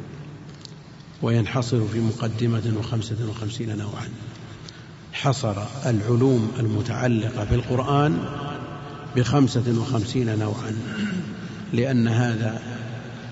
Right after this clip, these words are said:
إنما ألفه على طريقة المتون المختصرة للمبتدئين،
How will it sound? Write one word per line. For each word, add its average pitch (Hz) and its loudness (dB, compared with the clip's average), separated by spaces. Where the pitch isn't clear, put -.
إنما 120 6
ألفه 135 4
على 117 4
طريقة 127 2
المتون 117 2
المختصرة 120 2
للمبتدئين، 123 4